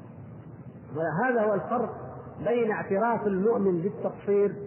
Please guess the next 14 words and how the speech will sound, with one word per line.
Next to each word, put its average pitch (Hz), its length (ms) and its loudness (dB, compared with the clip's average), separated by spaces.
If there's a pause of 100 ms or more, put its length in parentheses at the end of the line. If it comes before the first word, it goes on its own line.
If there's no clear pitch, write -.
(720)
وأنه 185 1000 2 (420)
لم 208 240 4
يعرف 190 300 4
الله 165 240 0
حق 165 260 -6
معرفته 170 560 -2
ولم 156 280 2
يعبد 180 340 2
حق 175 260 -4
عبادته 170 480 0
ولم 170 240 0
يتقي 190 400 -4
حق 185 200 -8 (120)
تقاته، 226 500 0